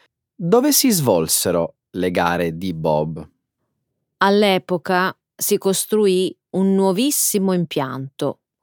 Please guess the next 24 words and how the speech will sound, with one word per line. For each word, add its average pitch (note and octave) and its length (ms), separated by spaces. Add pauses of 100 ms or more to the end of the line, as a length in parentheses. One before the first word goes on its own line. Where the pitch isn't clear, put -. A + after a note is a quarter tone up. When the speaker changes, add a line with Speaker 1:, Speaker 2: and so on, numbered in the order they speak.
Speaker 2:
Costò E3+ 680 (120)
centodieci D#4 1200
milioni D3+ 520
di D#3 180
euro. D3 560 (760)
La E3+ 120
pista E3+ 520
chiuse E3+ 720
dopo D#3 340
sei E3 340
anni C#3+ 500 (120)
a E4 180
causa F#4 520
degli F3 440
elevatissimi C4+ 1400
costi F3+ 500
di E3 240
gestione. B2 840 (880)
Per D#3+ 180
questa D3+ 360
ragione, E3+ 880
molti E3+ 760
a C3 100
Cortina D#3+ 840